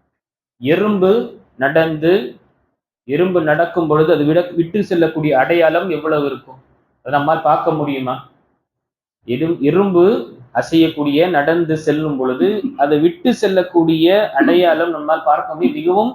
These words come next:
கூர்ந்து, ஊர்ந்து பார்க்கும் பொழுது, மிகவும் கவனமாக பார்க்கும் பொழுது, ஏதோ மண்ணுல நமக்கு தெரியும். இல்லைன்னா சாதாரண தரையில நான் அதை நம்மால பார்க்க முடியாது.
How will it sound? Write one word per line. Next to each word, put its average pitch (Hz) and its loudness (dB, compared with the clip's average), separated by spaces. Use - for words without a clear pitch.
கூர்ந்து, 185 2
ஊர்ந்து 208 2
பார்க்கும் 165 -2
பொழுது, 151 -2
மிகவும் 175 -4
கவனமாக 170 0
பார்க்கும் 160 -4
பொழுது, 180 0
ஏதோ 214 2
மண்ணுல 196 0
நமக்கு 156 -4
தெரியும். 165 -2
இல்லைன்னா 196 0
சாதாரண 180 0
தரையில 180 0
நான் 156 2
அதை 151 2
நம்மால 165 0
பார்க்க 156 0
முடியாது. 151 -2